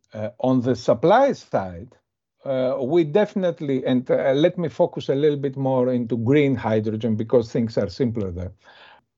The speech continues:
Green hydrogen means converting, uh, renewable electricity to hydrogen via electrolysis. So wherever you have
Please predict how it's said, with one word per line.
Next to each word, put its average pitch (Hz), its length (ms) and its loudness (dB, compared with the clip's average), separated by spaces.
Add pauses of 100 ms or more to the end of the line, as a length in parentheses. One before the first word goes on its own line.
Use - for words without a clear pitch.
(140)
Green 147 260 4
hydrogen 131 600 2
means 127 340 -2
converting, 120 720 0 (100)
uh, 107 300 -4
renewable 117 540 0
electricity 135 680 0
to 123 120 -2
hydrogen 117 560 0
via 107 240 2
electrolysis. 95 800 -2 (280)
So 147 180 6
wherever 156 560 6
you 147 160 0
have 123 360 -2